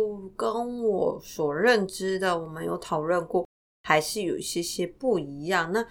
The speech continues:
因为很多的印度神话故事，他们的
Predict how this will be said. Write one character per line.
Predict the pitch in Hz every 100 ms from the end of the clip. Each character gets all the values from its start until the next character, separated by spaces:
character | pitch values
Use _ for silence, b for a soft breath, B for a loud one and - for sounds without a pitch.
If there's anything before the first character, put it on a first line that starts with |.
| b b -
因 | 247 262
为 | 285 262 254
很 | 233 165
多 | 196 269
的 | 277 226
印 | - 247
度 | 233 240
神 | 214 - 151
话 | 165 220 202
故 | 220 214
事， | 190 - 185
他 | 180 - 175
们 | 180 160 151
的 | - 147 139 -